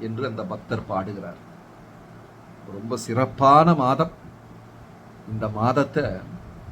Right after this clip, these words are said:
புது ஆட்களை எல்லாம் பக்தியில கொண்டு வர்றதுக்கு ரொம்ப எளிமையா இருக்கும். டெய்லி விளக்கு காமிங்க, எல்லாரும் செய்வாங்க, அதிலெல்லாம் பெருசா எதிர்ப்பு தெரிவிக்க மாட்டார்கள். நாம ஜபம் செய்யுங்க,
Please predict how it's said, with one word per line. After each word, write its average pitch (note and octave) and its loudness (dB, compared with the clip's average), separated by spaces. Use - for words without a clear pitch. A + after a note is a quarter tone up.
புது A3+ 6
ஆட்களை D3 8
எல்லாம் C#3 4
பக்தியில D3+ 2
கொண்டு B2+ -2
வர்றதுக்கு A#2 -2
ரொம்ப B2+ -2
எளிமையா B2 2
இருக்கும். C#3 -2
டெய்லி C3+ 6
விளக்கு C3 2
காமிங்க, A#2+ -2
எல்லாரும் B2 6
செய்வாங்க, B2+ 0
அதிலெல்லாம் A2 -2
பெருசா C#3 2
எதிர்ப்பு D#3 2
தெரிவிக்க B2 0
மாட்டார்கள். F2+ -6
நாம C#3 6
ஜபம் A#2 -2
செய்யுங்க, G2+ -8